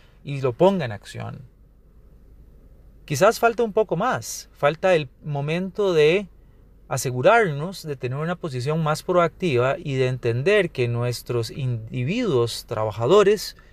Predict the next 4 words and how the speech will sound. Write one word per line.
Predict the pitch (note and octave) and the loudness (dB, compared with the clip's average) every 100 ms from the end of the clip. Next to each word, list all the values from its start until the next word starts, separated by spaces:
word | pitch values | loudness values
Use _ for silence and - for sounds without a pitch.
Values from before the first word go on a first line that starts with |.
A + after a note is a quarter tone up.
| - - - - - - - - - - | -20 -20 -20 -20 -20 -20 -20 -20 -20 -6
son | - E3+ F3+ - | 2 4 4 -2
un | E3 | 0
ente | F3 F#3+ G3+ | 0 0 -2
integral | G3+ F#3+ G3 F#3 B2+ B2 - | -4 -2 0 4 4 2 -8